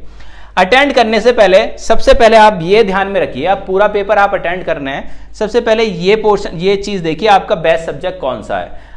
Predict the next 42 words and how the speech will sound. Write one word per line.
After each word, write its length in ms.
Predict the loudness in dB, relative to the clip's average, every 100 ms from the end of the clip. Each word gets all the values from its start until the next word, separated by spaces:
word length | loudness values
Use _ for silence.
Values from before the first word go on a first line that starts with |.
| -4 2
आप 220 | 4 2
अपने 240 | -4 -6
बेस्ट 300 | -2 -2 -2
सब्जेक्ट 340 | -6 -6 -8 -8
की 400 | -12 -12 -14 -14 -14 -8 0
और 220 | 2 2
ही 160 | -2 -4
चलेंगे, 540 | -2 -2 -2 -6 -8 -14 -6
जो 220 | -2 2
भी 100 | 2
आपका 280 | 2 0 -4
सबसे 280 | -4 -8
बेस्ट 280 | -4 -4 -4
सब्जेक्ट 380 | -8 -8 -8 -6
है, 60 | -8
उसको 260 | -10 -12
सबसे 260 | -10 -10 -8
पहले 240 | -6 -4
अटेंड 380 | -6 -6 -10 -8
करेंगे। 300 | -8 -8 -10 -14 -18 -8
तुक्का 300 | -6 -2 0
बिल्कुल 340 | 2 0 0 -4
नहीं 140 | -2
मारेंगे 360 | 0 0 -2 -6
शुरुआत 440 | -6 -4 -2 -4
में। 120 | -8 -12 -8 -2
अगर 180 | 4
आपको 240 | 4 4 2
लगता 300 | 0 0 0
है 160 | 0
कि 440 | -2 -6 -10 -14 -10
मेरा 220 | -4 -4
बिना 220 | -4 -4
तुक्के 300 | -6 -8 -8
के 120 | -6 -6
नहीं 300 | -6 -6 -4
होगा, 460 | -2 0 -2 -6 -18 -18 -20 -20 -12
जब 200 | -2 -2
भी 140 | 2 2
आप 180 | 2 -2
तुक्का 240 | -2 0
लगाइएगा, 640 | 0 0 -2 -2 -2 -4